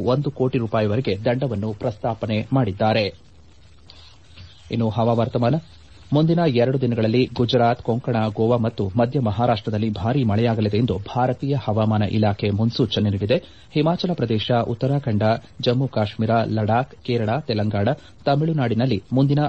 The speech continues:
ಐದು ದಿನಗಳ ಕಾಲ ಸಾಧಾರಣ ಮಳೆಯಾಗುವ ಸಾಧ್ಯತೆ ಇದೆ. ಈ ನಡುವೆ ಗುಜರಾತ್ನಲ್ಲಿ ಧಾರಾಕಾರ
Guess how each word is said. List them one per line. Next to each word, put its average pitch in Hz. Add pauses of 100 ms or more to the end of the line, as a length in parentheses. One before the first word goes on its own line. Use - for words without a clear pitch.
(100)
ಐದು 143
ದಿನಗಳ 104
ಕಾಲ 110
ಸಾಧಾರಣ 117
ಮಳೆಯಾಗುವ 107
ಸಾಧ್ಯತೆ 113 (220)
ಇದೆ. 113 (680)
ಈ 143
ನಡುವೆ 139
ಗುಜರಾತ್ನಲ್ಲಿ 127
ಧಾರಾಕಾರ 120